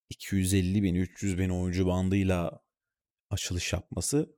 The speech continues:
direkt yani, eee, canlı oyuncu açılış yapması çok güzel ama bu sayı,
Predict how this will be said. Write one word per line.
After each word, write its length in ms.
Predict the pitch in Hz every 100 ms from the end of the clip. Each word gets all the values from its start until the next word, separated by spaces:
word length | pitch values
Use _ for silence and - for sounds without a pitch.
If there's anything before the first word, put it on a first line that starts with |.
| _ _ _ _ _ _ _ _ _ _ _ -
direkt 360 | - - -
yani, 180 | 71 -
eee, 560 | - 71 55 - 73 87
canlı 300 | 85 76 87
oyuncu 240 | 80 80
açılış 320 | 87 - 90 85
yapması 520 | 80 87 - 78 - _ _ _ _ _ - _ _ _ _ _ _ -
çok 180 | 170 -
güzel 340 | 104 87 - - - - - -
ama 400 | 80 90 120 - _ _ _ _ _ _ _ _ _ _ _ _ _ _ _ _
bu 140 | 170 117
sayı, 460 | - 107 104 139